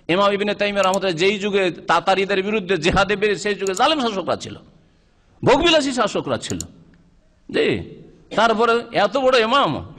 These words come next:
আমাদের মতো লোক না, এত বড় ইমাম, তিনি ময়দানে গিয়ে জেহাদ করেছেন, বক্তব্য দিচ্ছেন মুজাহিদিনদের সামনে, অস্ত্র ধরছেন, কিন্তু কার নেতৃত্বে?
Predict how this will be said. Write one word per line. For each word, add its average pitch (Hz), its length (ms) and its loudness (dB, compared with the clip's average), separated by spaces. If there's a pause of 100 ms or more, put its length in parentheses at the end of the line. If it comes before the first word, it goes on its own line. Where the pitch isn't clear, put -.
আমাদের 226 380 2
মতো 175 240 -2
লোক 175 220 -4
না, 135 140 -2
এত 226 200 0
বড় 254 180 2
ইমাম, 247 300 0
তিনি 220 400 -2
ময়দানে 233 640 2
গিয়ে 269 120 -2
জেহাদ 202 280 -2
করেছেন, 131 360 -12 (1200)
বক্তব্য 320 420 2
দিচ্ছেন 277 260 2
মুজাহিদিনদের 233 520 2
সামনে, 165 420 -2
অস্ত্র 269 500 2
ধরছেন, 247 480 2
কিন্তু 208 320 -6
কার 220 240 0
নেতৃত্বে? 254 600 0